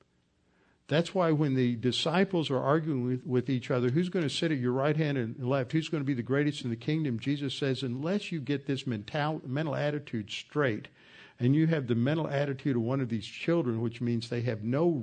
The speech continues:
rights, they have no privileges, uh, they, they're a nobody as far as society is concerned. Until you get that right, you won't have a place in the kingdom." So they have to learn that. That's the mentality of the king,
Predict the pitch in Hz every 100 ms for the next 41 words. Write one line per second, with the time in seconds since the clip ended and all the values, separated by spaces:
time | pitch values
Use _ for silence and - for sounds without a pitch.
0 | 107 131 131 117 117 - 127 123 107 131
1 | 139 - 190 185 160 160 151 147 147 135
2 | - - - - - - 113 113 135 117
3 | - 160 120 143 - 131 147 139 127 117
4 | 120 165 190 139 123 117 110 - 127 123
5 | 117 113 - 139 151 143 123 113 - 107
6 | - 117 117 123 113 170 170 139 123 135
7 | 120 139 139 135 131 131 - 127 143 139
8 | 135 135 123 117 - - - 117 - 123
9 | 113 - 107 - 151 117 - - _ -
10 | - - - - - 147 139 117 - _
11 | _ _ _ _ _ _ _ _ _ _
12 | 180 151 151 147 143 165 147 120 110 131
13 | 131 - 127 123 120 135 131 131 127 131
14 | 113 110 - - 180 139 160